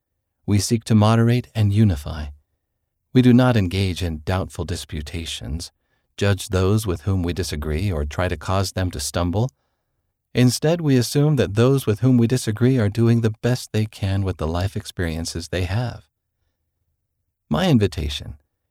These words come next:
is to be valiant in putting our love of God and discipleship of the Savior above all other considerations.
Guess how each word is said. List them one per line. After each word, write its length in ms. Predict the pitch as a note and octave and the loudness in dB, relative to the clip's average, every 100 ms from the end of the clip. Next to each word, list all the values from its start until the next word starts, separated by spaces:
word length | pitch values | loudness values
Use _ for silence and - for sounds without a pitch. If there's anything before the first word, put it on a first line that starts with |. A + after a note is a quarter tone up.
| _ | _
is 200 | A#2+ A2 | -2 0
to 100 | - | 0
be 140 | A#2+ A2 | 2 2
valiant 480 | A2+ C#3+ C#3 B2+ | 2 4 4 2
in 100 | F#2+ | 0
putting 340 | F2 C3 C3 G#2+ | -2 0 2 2
our 140 | F2+ | 2
love 240 | F2 C3 C3+ | 2 2 2
of 160 | G#2+ | 0
God 380 | G2+ F#2 F2+ G2+ _ _ G2+ | 0 0 0 -4 _ _ -4
and 140 | F#2 | -4
discipleship 680 | D#2 - G#2+ A#2 B2+ C3 B2 | -4 -2 -2 -2 -4 -4 -6
of 120 | A#2+ | -6
the 80 | A#2 | -6
Savior 480 | - E2+ D#2 D#2 D2+ _ _ _ A2 | -4 -4 -4 -6 -8 _ _ _ -2
above 260 | G#2 G2 - | 0 -2 -2
all 320 | A2 B2 C3 | 0 0 0
other 220 | G#2+ G2+ | 0 0
considerations. 1000 | F#2+ F#2+ F2 F2+ E2+ D#2 D2 - D#2 - | -2 -4 -4 -4 -4 -4 -6 -10 -12 -14